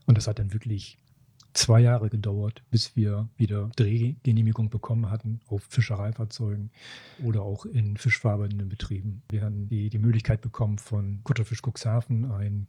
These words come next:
Kameramann auf einem Hochseekutter mitfahren zu lassen. Wir haben einen kleinen Kutter auf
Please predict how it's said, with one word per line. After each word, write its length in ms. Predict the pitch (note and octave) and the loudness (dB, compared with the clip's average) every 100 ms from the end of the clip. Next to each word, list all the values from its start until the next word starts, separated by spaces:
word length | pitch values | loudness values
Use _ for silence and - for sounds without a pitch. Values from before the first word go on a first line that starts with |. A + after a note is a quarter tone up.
| - | 6
Kameramann 720 | A#2 G#2+ G#2 G2+ G2+ G2+ A2+ _ - | 6 6 2 -2 -2 -4 -6 _ 2
auf 160 | A2 | 2
einem 400 | C#3 G#2 G2+ G2+ - _ _ | 2 -2 -4 -6 -12 _ _
Hochseekutter 680 | - C3+ A#2+ - A#2+ A#2+ A#2 | 8 10 8 -2 0 0 0
mitfahren 400 | A2 A2+ A#2 G#2+ | -2 -4 -2 -2
zu 100 | A2+ | -2
lassen. 480 | G#2 G#2+ - G#2+ G#2+ _ - | -4 -4 -4 -6 -6 _ 6
Wir 160 | G#2 | 6
haben 440 | F2+ F#2+ F#2+ F#2 F#2 - | 6 -4 -6 -6 -2 2
einen 200 | G2 G2+ | 2 2
kleinen 540 | - G#2 G2 G2 G2 - | -2 -2 -2 -4 -6 2
Kutter 420 | A2+ A2+ G2 G2+ - | 4 4 -2 -4 -6
auf 400 | A2+ F#2+ - - | -6 -6 -14 -20